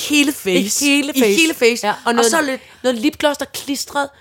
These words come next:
Speaker 1: Ja, ja,
Speaker 2: Der var
Speaker 1: nej,
Speaker 2: også, var der også
Speaker 1: perlemors-,
Speaker 2: noget
Speaker 1: perlemorslæbestift.
Speaker 2: perlemorslæbestift, men var der også en form for sådan noget glitter til kinderne?
Speaker 1: Det kørte jeg ikke med. Jeg kørte ku-, husker
Speaker 2: Synes
Speaker 1: kun, jeg kørte perlemorslæbestift,
Speaker 2: Ja.
Speaker 1: som jeg havde spist i løbet af fem sekunder.
Speaker 2: Ja.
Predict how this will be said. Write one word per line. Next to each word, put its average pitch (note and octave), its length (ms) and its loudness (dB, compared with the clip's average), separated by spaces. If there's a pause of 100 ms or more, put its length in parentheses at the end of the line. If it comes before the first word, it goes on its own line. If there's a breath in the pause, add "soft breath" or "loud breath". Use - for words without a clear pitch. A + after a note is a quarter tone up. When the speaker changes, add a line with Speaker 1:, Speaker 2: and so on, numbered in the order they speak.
(140 loud breath)
Speaker 1:
Ja, G#3+ 60 0
ja, G#3+ 100 -2
Speaker 2:
Der C4 60 2
var - 20 2
Speaker 1:
nej, C4 100 2
Speaker 2:
også, - 200 -2
var C#4 120 4
der C4 100 4
også C#4 120 4
Speaker 1:
perlemors-, D#4 120 0
Speaker 2:
noget D#4 140 -2
Speaker 1:
perlemorslæbestift. B3+ 680 0
Speaker 2:
perlemorslæbestift, C4 760 0
men A#3 200 -6
var G#3 100 2
der G3 180 -8
også C4+ 260 -8
en D4+ 140 -10 (120)
form - 240 -6
for C#4 100 -12
sådan C4+ 120 -12
noget - 180 -10
glitter A3+ 480 -6
til - 260 -14
kinderne? D4 440 -8 (520)
Speaker 1:
Det C4+ 100 -10
kørte G#3 200 -2
jeg D#3+ 100 -2
ikke D3+ 120 -8
med. C#3+ 200 -6
Jeg A#3 140 -4
kørte - 300 -8
ku-, - 80 -10 (320 loud breath)
husker D4 240 -2
Speaker 2:
Synes - 60 -10
Speaker 1:
kun, C4+ 200 0
jeg C#4 120 0
kørte A#3 180 -4
perlemorslæbestift, A#3+ 760 -2
Speaker 2:
Ja. A3 60 2
Speaker 1:
som A3 140 -6
jeg G#3 40 -4
havde G3 80 -2
spist - 320 -10
i G#3+ 40 -14
løbet G3+ 160 -4
af C3 100 -6
fem - 240 0
sekunder. A3 360 -6 (180)
Speaker 2:
Ja. F#3+ 100 -6